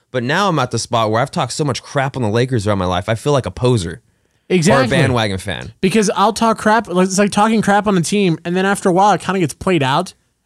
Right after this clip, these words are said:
Speaker 2: And so then it's sort of like, "Okay, why do you hate them?" It's
Speaker 1: Yeah.
Speaker 2: like, "I don't even know why I don't
Speaker 1: Yeah,
Speaker 2: like 'em."
Speaker 1: I don't have a reason. I
Speaker 2: I
Speaker 1: was just
Speaker 2: don't
Speaker 1: doing
Speaker 2: have
Speaker 1: it
Speaker 2: a
Speaker 1: to be
Speaker 2: reason.
Speaker 1: an ass when I was a kid, to be honest.
Speaker 2: Exactly.
Speaker 1: And
Speaker 2: So
Speaker 1: now,
Speaker 2: now
Speaker 1: now I'm stuck, like, being a Pelicans fan in, in,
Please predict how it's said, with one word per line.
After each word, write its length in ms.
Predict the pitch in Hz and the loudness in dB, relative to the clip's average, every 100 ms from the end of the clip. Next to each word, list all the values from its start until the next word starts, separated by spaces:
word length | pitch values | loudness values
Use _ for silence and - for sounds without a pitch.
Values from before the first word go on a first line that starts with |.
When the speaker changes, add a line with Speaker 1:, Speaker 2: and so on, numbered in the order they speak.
| - | -4
Speaker 2:
And 160 | 156 | -2
so 160 | - 170 | 2 2
then 140 | 170 | 2
it's 100 | 170 | 2
sort 160 | - 170 | 0 0
of 80 | 156 | 2
like, 200 | 151 139 | 0 0
"Okay, 200 | 151 160 | 0 2
why 160 | 143 | 4
do 80 | 156 | 4
you 60 | 147 | 2
hate 180 | 165 165 | 2 2
them?" 60 | |
It's 60 | 156 | 2
Speaker 1:
Yeah. 100 | 123 | 2
Speaker 2:
like, 100 | 139 | 2
"I 40 | 170 | 2
don't 80 | |
even 80 | 185 | 2
know 60 | 180 | 2
why 140 | 175 | 2
I 20 | 165 | 2
don't 160 | 165 | 2
Speaker 1:
Yeah, 80 | 175 | 2
Speaker 2:
like 140 | 160 107 | 0 0
'em." 60 | |
Speaker 1:
I 80 | 165 | 0
don't 180 | 226 180 | 0 2
have 180 | 185 214 | 2 2
a 60 | |
reason. 400 | 143 202 170 165 | 0 0 0 0
I 80 | 127 | 0
Speaker 2:
I 80 | 165 | 2
Speaker 1:
was 80 | 165 | 4
just 100 | 202 | 4
Speaker 2:
don't 120 | 208 | 4
Speaker 1:
doing 120 | - | 4
Speaker 2:
have 40 | |
Speaker 1:
it 20 | 190 | 4
Speaker 2:
a 80 | |
Speaker 1:
to 20 | 185 | 2
be 40 | |
Speaker 2:
reason. 180 | 226 151 | 2 2
Speaker 1:
an 60 | 135 | 2
ass 320 | 127 151 - | 0 -2 -2
when 100 | 131 | 0
I 60 | 117 | 0
was 80 | |
a 60 | 104 | 0
kid, 320 | - 151 95 | 0 0 2
to 80 | 104 | -2
be 120 | 101 | -2
honest. 340 | 123 117 101 175 | 0 0 0 2
Speaker 2:
Exactly. 480 | 160 190 214 180 113 | 4 2 2 -2 0
Speaker 1:
And 100 | 127 | 2
Speaker 2:
So 60 | |
Speaker 1:
now, 140 | 131 156 | 2 2
Speaker 2:
now 300 | 165 143 131 | 0 0 -4
Speaker 1:
now 220 | 131 151 170 | -4 0 0
I'm 160 | 143 | 0
stuck, 500 | - - 165 151 147 | -4 -2 0 2 0
like, 440 | 127 117 110 104 98 | -2 -2 -2 -6 -2
being 260 | 139 131 | 0 0
a 60 | 120 | -2
Pelicans 640 | - 143 151 147 123 113 | -2 0 2 0 -4 -4
fan 320 | - 113 110 | -2 0 0
in, 100 | 107 - | -2 -4
in, 200 | 104 | -6